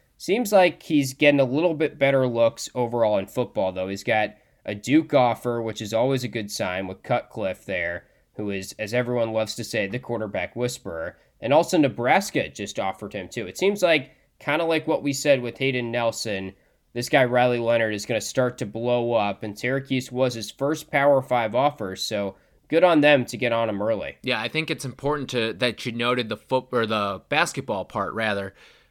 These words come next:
Speaker 2: 'cause
Speaker 1: Yeah.
Speaker 2: he recently said in an interview that it's seventy-five twenty-five in favor of football now, that that's the
Speaker 1: Okay.
Speaker 2: sport he's gonna pick for college.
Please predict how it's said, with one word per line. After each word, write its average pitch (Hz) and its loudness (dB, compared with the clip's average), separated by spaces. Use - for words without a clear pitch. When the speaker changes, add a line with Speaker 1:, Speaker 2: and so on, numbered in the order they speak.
Speaker 2:
'cause 113 2
Speaker 1:
Yeah. 104 4
Speaker 2:
he 135 0
recently 170 0
said 147 -2
in 120 -6
an 104 -8
interview 101 -2
that 113 4
it's 107 -10
seventy-five 208 2
twenty-five 131 0
in 110 -4
favor 113 0
of 101 -4
football 101 -2
now, 90 -10
that 107 -4
that's 120 0
the 123 -6
Speaker 1:
Okay. 135 -2
Speaker 2:
sport 113 0
he's 101 -4
gonna 104 -4
pick - -10
for 104 -10
college. 92 -4